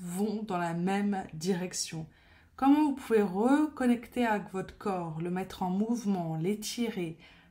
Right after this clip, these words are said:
le mettre en joie. Ensuite, comment vous pouvez avoir plus de clarté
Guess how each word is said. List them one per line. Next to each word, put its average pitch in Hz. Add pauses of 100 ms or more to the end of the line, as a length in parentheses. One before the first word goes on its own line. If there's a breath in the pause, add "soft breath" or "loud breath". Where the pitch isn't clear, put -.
le 175
mettre 180
en 175
joie. 165 (880 soft breath)
Ensuite, 269
comment 339
vous 240
pouvez 240
avoir 233
plus 277
de 233
clarté 226